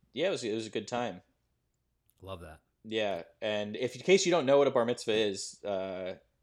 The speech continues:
Speaker 1: and you're listening, it's a rite of passage ceremony in, in Judaism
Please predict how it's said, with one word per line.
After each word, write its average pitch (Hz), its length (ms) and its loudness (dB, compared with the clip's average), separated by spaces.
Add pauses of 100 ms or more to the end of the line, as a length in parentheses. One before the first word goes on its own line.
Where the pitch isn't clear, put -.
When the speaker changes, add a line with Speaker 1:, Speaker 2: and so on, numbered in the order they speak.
(160)
Speaker 1:
and 101 140 -4
you're 98 80 -2
listening, 98 460 -4
it's 95 460 -6
a 98 680 -4
rite 113 300 2
of 117 180 -2
passage 107 460 0
ceremony 101 640 -2
in, 98 140 -10
in 95 400 -10
Judaism 98 640 -6